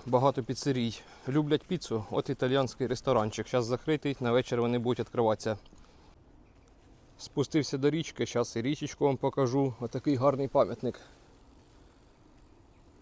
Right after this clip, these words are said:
І погодка просто шепче. А тут, е, хтось, я не знаю, поставив табличку, це, скоріш за все, достали, навірно, з річки.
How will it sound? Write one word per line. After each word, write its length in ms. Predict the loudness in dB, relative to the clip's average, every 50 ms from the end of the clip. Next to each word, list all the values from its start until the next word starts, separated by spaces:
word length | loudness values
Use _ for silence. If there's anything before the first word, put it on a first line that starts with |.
| -20 -20 -20 -18 -14
І 40 | -2
погодка 400 | 2 4 4 4 2 0 -2 -6
просто 320 | -4 -4 -4 -4 -4 -4
шепче. 500 | -2 -2 -2 -2 -2 -2 -2 -2 -2 -2 -6 -12 -20 -20 -20 -20 -20 -20 -20 -20 -20 -20 -20 -20 -20 -20 _ -20 -20 -20 -20 -20 -20 -20 -20 -20 -20 -20 -20 -20 -20 -20 -20 -20 -20 -12 -8
А 80 | -6 -2
тут, 240 | -2 -2 2 4 4
е, 160 | 4 4 4 0 -6 -16
хтось, 440 | -6 -2 0 0 0 0 -4 -10 -10 -6
я 100 | -4 -2
не 160 | 0 0 0 2
знаю, 300 | 2 4 4 4 2 2
поставив 460 | 0 -4 -2 0 2 2 2 2 0
табличку, 520 | 0 -2 0 0 -2 -2 -2 -4 -6 -4
це, 140 | -4 -4 -4
скоріш 300 | -4 -2 -2 0 0 0
за 100 | 0 -2
все, 160 | -2 -2 -2
достали, 460 | -2 -2 -2 0 2 2 2 2 2
навірно, 480 | 2 2 2 2 2 2 2 2 0 0
з 60 | 0
річки. 400 | 0 -2 -2 -4 -4 -4 -4 -6